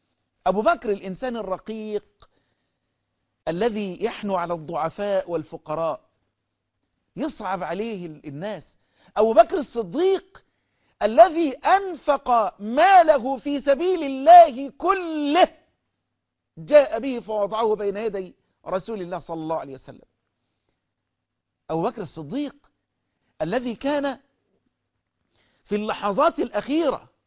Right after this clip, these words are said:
في اللحظات الأخيرة أو في الأيام الأخيرة للنبي عليه الصلاة والسلام، حينما وقف النبي عليه الصلاة والسلام على المنبر وقال: "إن عبدا خيره الله"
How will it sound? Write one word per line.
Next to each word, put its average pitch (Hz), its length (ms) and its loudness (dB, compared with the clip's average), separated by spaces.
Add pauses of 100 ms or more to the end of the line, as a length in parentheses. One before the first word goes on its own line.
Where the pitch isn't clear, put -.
(720)
في - 120 -6
اللحظات 208 580 2
الأخيرة 240 840 -2
أو 196 120 2
في 220 140 -8
الأيام 285 460 0
الأخيرة 247 460 -2
للنبي 196 360 -4
عليه 185 160 -2
الصلاة 175 360 -4
والسلام، 175 460 -4 (420)
حينما 202 340 0
وقف 208 280 -2
النبي 180 380 -4
عليه 185 140 -4
الصلاة 202 360 -4
والسلام 196 380 -6
على 190 160 -4
المنبر 185 440 -4 (480)
وقال: 226 640 4 (380)
"إن 208 180 0
عبدا 233 440 2
خيره 240 540 0
الله" 240 460 0